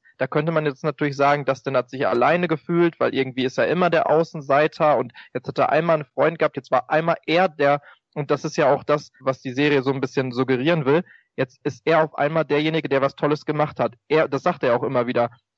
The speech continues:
„Ich bin derjenige, der diese Spezies entdeckt hat. Ich bin derjenige, der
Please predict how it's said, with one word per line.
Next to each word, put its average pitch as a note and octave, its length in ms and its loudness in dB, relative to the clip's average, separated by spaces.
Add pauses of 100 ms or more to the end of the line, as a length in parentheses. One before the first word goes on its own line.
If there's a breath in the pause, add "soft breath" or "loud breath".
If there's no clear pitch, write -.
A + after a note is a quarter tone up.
(100)
„Ich F#3+ 200 -2
bin E3 140 0
derjenige, C#3 420 0
der B2+ 140 0
diese B2 300 -2
Spezies C3+ 600 -4 (120)
entdeckt D3+ 440 -2
hat. A2+ 200 -2
Ich - 160 -10
bin D#3 100 -2
derjenige, C#3 460 2
der C3 160 2